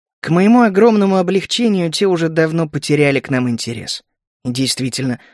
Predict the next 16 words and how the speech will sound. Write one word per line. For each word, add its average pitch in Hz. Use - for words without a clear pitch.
что -
в 165
нас 160
интересного? 151
Какая 240
связь 220
может 147
быть 233
между 175
одним 185
из 143
нас 180
и 113
великим 160
шаманом 175
Орды? 156